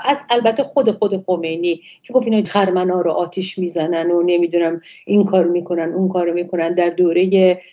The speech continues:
به اصطلاح فعالیت های سیاسی، یعنی از پنجاه و هفت که انقلاب ضد سلطنتی پیروز می‌شه و تا سال شصت بیش از هفتاد و چهار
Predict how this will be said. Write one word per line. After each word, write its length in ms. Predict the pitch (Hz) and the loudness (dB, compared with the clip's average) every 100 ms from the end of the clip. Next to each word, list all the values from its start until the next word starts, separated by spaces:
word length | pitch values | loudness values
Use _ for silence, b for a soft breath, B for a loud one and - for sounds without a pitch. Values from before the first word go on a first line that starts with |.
| B - | B -8
به 80 | |
اصطلاح 600 | 196 - 180 175 180 180 - - - | -6 -2 0 2 2 0 -10 -10 0
فعالیت 400 | 208 185 180 175 | 2 4 2 2
های 200 | 220 220 | 0 0
سیاسی، 640 | 214 190 165 160 - 185 | 0 -2 -2 -2 0 0
یعنی 280 | 170 165 185 | 0 -2 -4
از 180 | 170 - | -6 -6
پنجاه 400 | 170 170 170 170 | -6 -2 0 2
و 280 | 170 165 165 | 2 2 0
هفت 460 | - 226 220 - - | 0 0 0 -8 -4
که 380 | 190 170 156 - _ _ _ - | 0 2 0 -8 _ _ _ -4
انقلاب 500 | 196 170 165 180 190 | 0 2 2 2 0
ضد 300 | 190 170 170 | 0 0 -2
سلطنتی 680 | 160 175 170 170 165 165 | -4 -4 -2 -4 -4 -4
پیروز 480 | 208 190 180 220 214 | -4 0 0 0 -2
می‌شه 320 | 180 - 170 170 | -6 -4 -4 -4
و 100 | 170 | -6
تا 160 | 175 | -4
سال 560 | 175 - 190 190 190 190 B B - | -4 0 2 4 2 0 B B -16
شصت 600 | - 247 240 240 - _ b _ - 185 | -4 0 0 -2 -6 _ b _ -4 -4
بیش 160 | 185 208 | -2 0
از 160 | 208 - | 0 0
هفتاد 400 | 196 190 220 202 | -6 -4 -2 0
و 40 | |
چهار 680 | 214 208 185 - 247 254 226 | 0 0 -2 0 2 2 -2